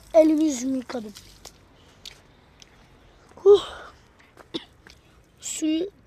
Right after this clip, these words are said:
kapatalım hemen, boşa akmasın. Bunu bitirsem mi videoyu?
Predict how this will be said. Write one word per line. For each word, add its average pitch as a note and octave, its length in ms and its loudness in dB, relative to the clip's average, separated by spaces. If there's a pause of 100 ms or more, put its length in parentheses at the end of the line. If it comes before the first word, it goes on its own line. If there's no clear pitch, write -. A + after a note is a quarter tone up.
(100)
kapatalım D#4 560 0
hemen, B3+ 320 -8
boşa B3 300 -4
akmasın. B3+ 600 -8 (2750)
Bunu C#4 180 -8
bitirsem D4+ 540 -10
mi B3 180 -10
videoyu? G#3 400 -14